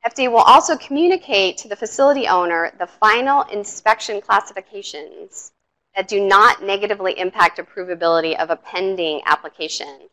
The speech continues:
within ninety days of the inspection. And in order to enhance transparency concerning the compliance status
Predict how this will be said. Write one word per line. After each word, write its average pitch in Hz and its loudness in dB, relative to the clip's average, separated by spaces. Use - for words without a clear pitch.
within 175 -4
ninety 175 0
days 160 0
of 156 -10
the 147 -14
inspection. - -18
And 226 0
in 247 0
order 277 4
to 311 -4
enhance 262 -2
transparency 220 -4
concerning 180 -6
the 160 -8
compliance 233 -4
status 160 0